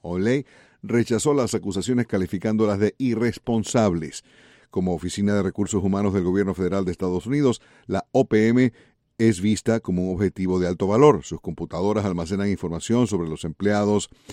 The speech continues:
como números de seguridad social, descripción de funciones, información familiar de diversos, eh, de los empleados de diversos organismos que incluyen la cia, el Pentágono, el F B I y el Departamento de Estado.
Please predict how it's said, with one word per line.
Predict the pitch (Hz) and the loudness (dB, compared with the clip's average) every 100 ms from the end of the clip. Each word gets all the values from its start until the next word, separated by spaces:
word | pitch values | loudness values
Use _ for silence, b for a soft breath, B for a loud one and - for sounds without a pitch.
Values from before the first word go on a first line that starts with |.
| B _ | B _
como | 90 85 71 78 | -6 -4 -6 -4
números | 98 98 92 | -2 0 -2
de | 87 | -4
seguridad | 78 76 71 | -6 -6 -8
social, | 80 - 127 120 117 | -10 0 4 4 4
descripción | 87 - 78 - 78 | 0 -8 -10 -8 -10
de | |
funciones, | - 78 - 117 113 104 - b b b | -10 -8 0 2 4 2 -2 b b b
información | 107 98 87 85 101 95 90 | -4 -2 -4 -2 -2 -2 -2
familiar | 101 90 85 107 127 120 | -4 -2 0 4 4 4
de | 107 82 | 0 -2
diversos, | 80 92 - 95 82 - b b b b | -2 -4 -2 -4 -4 -12 b b b b
eh, | 80 | -10
de | 76 | -8
los | 73 85 | -8 -8
empleados | 80 117 131 110 | -2 2 4 4
de | 98 | 4
diversos | 92 92 101 | 2 0 0
organismos | 92 90 101 98 | 0 0 -2 -2
que | 98 | -4
incluyen | 87 95 95 101 - | -4 -2 0 0 -2
la | 82 | -8
cia, | - 117 120 117 95 | -6 0 2 2 0
el | 85 | -4
Pentágono, | 78 80 113 113 98 90 | -8 -2 2 2 2 0
el | 98 | -2
F | 107 98 | 0 2
B | 107 | 2
I | 113 | 0
y | 123 131 | -2 0
el | 123 120 | 0 0
Departamento | 120 113 107 92 90 95 87 | -2 -2 -2 -2 0 0 0
de | 90 | -2
Estado. | 90 80 52 | -2 -4 -6